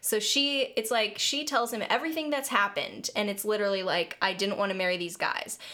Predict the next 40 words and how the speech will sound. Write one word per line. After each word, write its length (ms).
And 160
it's 180
like, 220
oh, 140
and 160
then 100
Odysseus 520
tells 260
her 160
everything 380
that's 160
happened, 320
and 140
it 120
does 320
a 80
mini, 760
like, 180
a 60
summary 640
of 160
the 120
entire 420
Odyssey, 680
and 140
he 220
talks 400
about 300
the 80
two 260
women 420
that 160
he 180
cheated 360
on 180
her 160
with, 420
but 100
it 80
doesn't 500